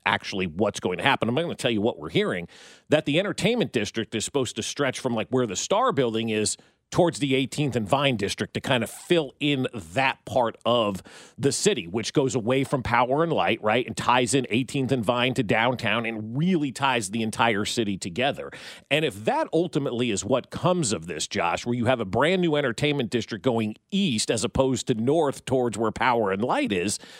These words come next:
then I think that's really good for the city 'cause it ties in that neighborhood. Between downtown and eighteenth and Vine, there's not a whole lot going on down there. And so you can kinda tie that whole area in together, really grow downtown,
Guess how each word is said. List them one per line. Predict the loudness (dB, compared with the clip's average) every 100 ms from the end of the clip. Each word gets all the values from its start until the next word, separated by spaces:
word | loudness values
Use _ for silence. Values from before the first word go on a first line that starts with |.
| -20 0
then | 2
I | 4
think | 2 2
that's | 2 2
really | 0 2 2
good | 2 0 2
for | 0
the | 2
city | 2 2 0
'cause | -2
it | -2
ties | 0 2 4 4 4
in | 2
that | 0
neighborhood. | -2 -4 -2 -2
Between | -2 -2 2
downtown | 2 2 2 2
and | 4
eighteenth | 0 0 -4 -2
and | 0
Vine, | 0 2
there's | 0 0
not | 2 2
a |
whole | 2 2
lot | 4 2
going | 2 -2 0
on | 2 2 2
down | 0 0
there. | -4 -6
And | -2
so | 2 0 0 -8 -8
you | -2 0
can | 0
kinda | 2 2 0
tie | -2 2 2
that | 2 0
whole | 2 0 2
area | 2 4 4 2 0
in | 0 0
together, | -2 0 0 0
really | -2 0 2 2 0
grow | 0 2 2 4
downtown, | 2 2 0 -2 0 2 2